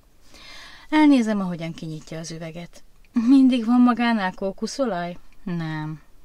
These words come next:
Egy másik vadőré, a felesége használja a hajára. Itt is tart egy üveggel. Az elefánt küszködve talpra áll, és neki ütközik Neónak,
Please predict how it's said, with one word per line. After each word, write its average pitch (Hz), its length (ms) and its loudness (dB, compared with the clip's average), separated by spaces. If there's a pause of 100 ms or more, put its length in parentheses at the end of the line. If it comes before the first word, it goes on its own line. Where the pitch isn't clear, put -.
Egy 196 200 -4
másik 170 420 -6
vadőré, 175 520 -6
a 240 100 -4
felesége 190 540 -4
használja 165 500 -6
a 160 40 -10
hajára. 147 520 -10 (400)
Itt 233 280 -4
is 160 140 -12
tart 165 280 -14
egy 160 140 -12
üveggel. 156 520 -12 (1080)
Az 214 120 -6
elefánt 240 420 -4
küszködve 165 480 -12
talpra 165 440 -10
áll, 226 160 -2
és 220 140 -6
neki 196 340 -6
ütközik 165 440 -14
Neónak, 170 480 -14